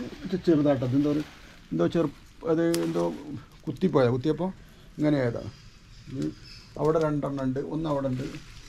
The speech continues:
ഒന്ന് ഇവിടെ ഉണ്ട്. മൊത്തം അഞ്ച് വെള്ളരി അതുണ്ട്. ഇതിൽ ചെറിയ ചെറിയ കായകളൊക്കെ ഉണ്ടാവുന്നുണ്ട് കേട്ടോ. ഇതിൽ ഞങ്ങൾ പയറുണ്ടാക്കിയാണ്. പയറൊക്കെ ഇത് വിത്തിലുണ്ടാക്കിയ പയറാണ്. ഒരു, ഇത് നല്ല പയറാണ്, നല്ല ടേസ്റ്റാണ് പയർ. കാലാവസ്ഥ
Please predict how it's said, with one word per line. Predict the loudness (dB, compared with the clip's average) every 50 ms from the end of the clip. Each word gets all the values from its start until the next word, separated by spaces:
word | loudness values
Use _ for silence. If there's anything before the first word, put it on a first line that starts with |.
| -14 -10 -8
ഒന്ന് | -4 -4 -2
ഇവിടെ | 0 0 0 -2 -2
ഉണ്ട്. | -4 -6 -10 -12 -14 -16 -16 -16 -18 -18 -18 -16 -14 -12
മൊത്തം | -10 -6 -2 0
അഞ്ച് | 0 0 0 0 0 -2 0
വെള്ളരി | 0 2 2 2 0 -2
അതുണ്ട്. | -2 -4 -6 -8 -8 -8
ഇതിൽ | -8 -10 -10 -10 -12 -14 -16 -12 -10
ചെറിയ | -6 -4 -4 -2
ചെറിയ | -2 -2 -2 -4 -4 -6 -12 -14 -12 -8
കായകളൊക്കെ | -8 -6 -4 -4 -6 -6 -6 -6 -6
ഉണ്ടാവുന്നുണ്ട് | -4 -2 -2 -2 -2 -2 -4 -4 -6
കേട്ടോ. | -10 -12 -16 -18 -18 -16 -16 -14 -12 -12 -12 -14 -14 -16 -16 -16 -16 -16 -16 -16 -16 -16 -16 -14 -14
ഇതിൽ | -10 -8 -8
ഞങ്ങൾ | -6 -6 -4 -4 -2
പയറുണ്ടാക്കിയാണ്. | -2 -2 -2 -2 -2 -2 -2 -2 -4 -4 -6 -8 -8 -8 -4 0
പയറൊക്കെ | 0 0 0 0 -2 -4
ഇത് | -4 -4 -4
വിത്തിലുണ്ടാക്കിയ | -6 -6 -8 -8 -6 -4 -2 0 0 0 0 -2 -2 -2
പയറാണ്. | -2 -2 -4 -4 -6 -8 -10 -14 -14 -14 -12
ഒരു, | -10 -10 -10 -12 -14 -16 -16 -16 -16 -16 -16 -16 -18 -18 -18 -18 -18 -18 -18 -18 -16 -10
ഇത് | -6 -6 -2
നല്ല | 0 0 0 0 0 -2
പയറാണ്, | -2 -2 -2 -2 -4 -4 -6
നല്ല | -6 -8 -6 -6
ടേസ്റ്റാണ് | -4 -2 -2 -2 -2 -2 -2 0 2 2 2 0
പയർ. | 0 0 -2 -4 -6 -10 -14 -16 -16 -16 -16 -14 -14 -12 -10 -6
കാലാവസ്ഥ | -4 -2 -2 0 0 -2 -2 -4 -4